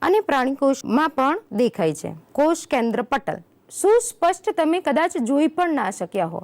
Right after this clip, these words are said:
પણ જો તમે વસ્તુ કાચમાં પિસ્તાલીસ એક્સ લેશો અને નેત્ર કાચમાં પંદર એક્સ લેશો તો તમને કોષ કેન્દ્ર પટલ વનસ્પતિ કોષમાં હાજર છે તે દેખાશે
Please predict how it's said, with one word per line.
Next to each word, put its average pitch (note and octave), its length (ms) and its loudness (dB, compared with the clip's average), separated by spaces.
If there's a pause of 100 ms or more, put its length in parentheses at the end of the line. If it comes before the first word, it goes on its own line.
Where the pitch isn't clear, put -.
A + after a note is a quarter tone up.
(160)
પણ E4 360 0
જો E4+ 120 0
તમે F4+ 260 0 (280)
વસ્તુ B3+ 280 -2
કાચમાં D4+ 420 -2
પિસ્તાલીસ D#4 520 -2
એક્સ F4+ 200 -2
લેશો F4 320 -2 (120)
અને D#4+ 260 0 (240)
નેત્ર C#4+ 320 -2
કાચમાં E4+ 520 -2 (140)
પંદર D4+ 400 2
એક્સ A3 220 -4
લેશો E3+ 340 -4 (520)
તો F4+ 100 0
તમને C#4 360 0 (640)
કોષ D4+ 240 0
કેન્દ્ર C4 340 0 (120)
પટલ A#3+ 400 -2 (440)
વનસ્પતિ C#4+ 580 -2
કોષમાં C#4+ 500 -2
હાજર A3+ 440 0
છે F3+ 200 -14 (320)
તે D4+ 160 -2
દેખાશે - 460 -4